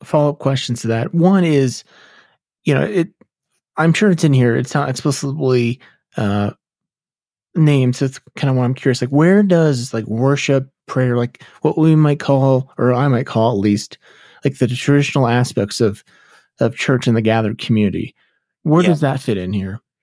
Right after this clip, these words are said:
Speaker 2: Yeah. So, um, that can fit into the contemplative action piece, especially with the prayer. Um, the art of gathering is in that.
Speaker 1: Mm-hmm.
Speaker 2: Same with prophetic advocacy,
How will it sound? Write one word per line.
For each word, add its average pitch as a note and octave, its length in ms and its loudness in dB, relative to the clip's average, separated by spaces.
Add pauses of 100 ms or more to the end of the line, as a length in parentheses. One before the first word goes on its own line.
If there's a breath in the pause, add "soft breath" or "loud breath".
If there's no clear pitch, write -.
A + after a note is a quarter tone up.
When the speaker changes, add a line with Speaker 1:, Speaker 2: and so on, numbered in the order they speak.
(520)
Speaker 2:
Yeah. G2+ 300 -4 (100)
So, A#2+ 600 -4
um, G2 420 -12 (1120)
that B2+ 160 -4
can C#3 140 -4
fit B2+ 280 -6
into G#2+ 640 -6 (420 soft breath)
the A2+ 80 -12
contemplative A#2+ 720 -2
action G#2 400 -8
piece, - 520 -8
especially A#2+ 440 -4
with G#2 120 -4
the - 60 -10
prayer. G#2 500 -6 (560 soft breath)
Um, G2 280 -4
the F2+ 180 -8
art A2 180 -2
of G2+ 80 -10
gathering G#2+ 580 -4
is G#2+ 260 -8
in G#2+ 120 -4
that. G#2 300 -6
Speaker 1:
Mm-hmm. G#2 340 4 (100)
Speaker 2:
Same B2+ 220 -2
with B2 140 -4
prophetic A2+ 420 -6
advocacy, G#2+ 800 -6